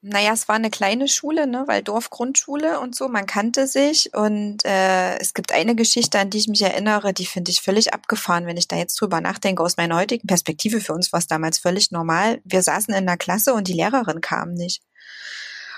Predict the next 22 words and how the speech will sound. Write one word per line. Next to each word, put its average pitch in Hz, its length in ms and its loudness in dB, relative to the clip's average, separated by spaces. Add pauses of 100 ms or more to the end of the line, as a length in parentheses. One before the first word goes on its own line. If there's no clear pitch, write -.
(160)
Und 202 100 -4
wir 180 120 2
haben 175 80 -4
uns 185 160 -2
gewundert, 196 400 0
was 190 160 0
mit 185 160 0
der 165 100 2
los 202 280 2
ist. 285 200 2
Keiner 175 320 0
wusste 233 320 0
was. 285 400 2 (180)
Und 190 140 2
die 190 140 -2
wohnte 208 320 4
halt, 175 420 4 (420)
keine - 200 -8
Ahnung, 139 240 -4
dreihundert 151 400 0
Meter 160 260 -2
weiter. 277 400 0